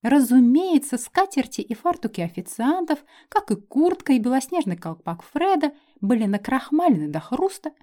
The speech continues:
букеты обновлены за полчаса до открытия, серебро начищено, хрусталь даже в хмурый ноябрьский день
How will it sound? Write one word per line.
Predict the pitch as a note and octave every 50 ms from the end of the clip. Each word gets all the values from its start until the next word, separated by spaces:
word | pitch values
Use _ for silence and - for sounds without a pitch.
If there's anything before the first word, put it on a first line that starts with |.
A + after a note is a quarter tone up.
| _ _ _ _ _ _ _
букеты | - G#3 C4+ - - G#4 G#4 -
обновлены | - - - F#3 F3+ G#3+ A3+ A3 B3+ C#4 D#4 F#4 E4+
за | A3 E3+ E3+
полчаса | - - E3 D#3+ - - F3 - - D#3+
до | D#3 F3 F#3
открытия, | A3 - - - F#4+ F#4+ F#4 - D4+ C#4 C#4 - _ _ _ _ _
серебро | - - - B3+ C#4+ C4 C4+ F#4 F#4+
начищено, | D4 E3+ - D#3 D3+ - - - - F4 F4 - - - B3+ B3 B3+ A#3+ - _ _ _ _ _ _
хрусталь | - - G#3 G#3+ G#3+ - - - F#4 G#4+ G#4+ G#4+ - -
даже | A3 G#3 G3+ F#3+ A#3+
в | -
хмурый | - - B3 C4+ F4 G4+ D#4 B3+ A3
ноябрьский | F#3+ E3+ E3+ D#3+ D3+ - D#3+ - - - - A#3
день | B3 F#4+ G#4+